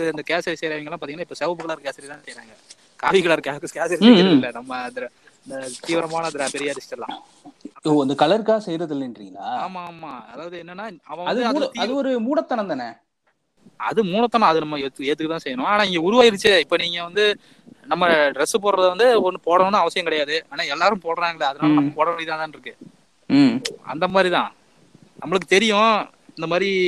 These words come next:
Speaker 1: விலங்குகள்லாம் ட்ரெஸ்ஸா போட்டிருக்கு, நம்ம ஏன் போடணும், இல்ல காட்டுவாசிகள்லாம் ட்ரெஸ்ஸா போட்டுட்டு இருக்காங்க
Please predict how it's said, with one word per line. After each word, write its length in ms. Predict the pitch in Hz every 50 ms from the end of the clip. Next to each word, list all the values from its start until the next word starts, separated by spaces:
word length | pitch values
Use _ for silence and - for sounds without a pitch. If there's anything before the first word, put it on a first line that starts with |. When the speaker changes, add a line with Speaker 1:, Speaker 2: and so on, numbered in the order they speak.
| 165 160 151 139 _ _ _ _ _ _ _ -
Speaker 1:
விலங்குகள்லாம் 540 | 147 175 190 190 185 180 170 175 185 196 180
ட்ரெஸ்ஸா 220 | 165 160 - -
போட்டிருக்கு, 460 | 175 156 160 156 160 151 - 185 196 175
நம்ம 220 | 147 - 156 156
ஏன் 160 | 160 175 170
போடணும், 520 | 151 151 160 160 151 156 185 214 196 165 143
இல்ல 180 | 147 147 170 165 160
காட்டுவாசிகள்லாம் 760 | - - 151 175 175 180 170 165 - 165 160 156 160 165 165
ட்ரெஸ்ஸா 240 | 143 143 135 - 170 165 151
போட்டுட்டு 240 | 156 151 156 - 139
இருக்காங்க 240 | 139 139 135 139